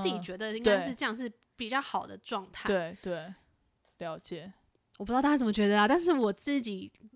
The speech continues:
Speaker 1: 工作下来，我觉得这样是比较好的。
Speaker 2: 嗯。了解。好啦，那下一题，
Speaker 1: <laughs>
Speaker 2: 现在的工作带给你最大的成就感来自什么？
Speaker 1: 现在工作，
Speaker 2: 对，
Speaker 1: 你说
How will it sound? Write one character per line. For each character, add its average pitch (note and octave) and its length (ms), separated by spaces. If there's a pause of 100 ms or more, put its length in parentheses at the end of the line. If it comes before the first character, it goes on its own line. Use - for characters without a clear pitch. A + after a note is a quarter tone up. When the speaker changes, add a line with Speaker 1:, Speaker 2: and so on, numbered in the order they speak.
Speaker 1:
工 A3 200
作 A#3 100
下 A3 120
来， F#3+ 100
我 G3 140
觉 F#3+ 160
得 A3+ 240 (420)
这 C4+ 100
样 A3 120
是 G#3 80
比 F3+ 80
较 F3 60
好 - 340
的。 - 100
Speaker 2:
嗯。 - 40
了 D#3+ 200
解。 D#3+ 340 (1040)
好 F#3+ 220
啦， A3+ 360 (260)
那 C#4 280
下 A#3+ 240
一 G#3+ 40
题， F3+ 420 (260)
Speaker 1:
<laughs> - 260
Speaker 2:
现 B3+ 440
在 C#4 180
的 G3 80
工 G#3+ 240
作 G#3+ 180
带 A3 200
给 F#3 120
你 E3 120
最 G#3+ 260
大 G3 160
的 E3+ 60
成 E3 240
就 G3+ 160
感 D3 240
来 D3+ 120
自 D#3 200
什 - 200
么？ - 140 (1400)
Speaker 1:
现 D4+ 240
在 C4+ 160
工 G3+ 180
作， G3+ 300
Speaker 2:
对， F3 240
Speaker 1:
你 D4 60
说 E4 140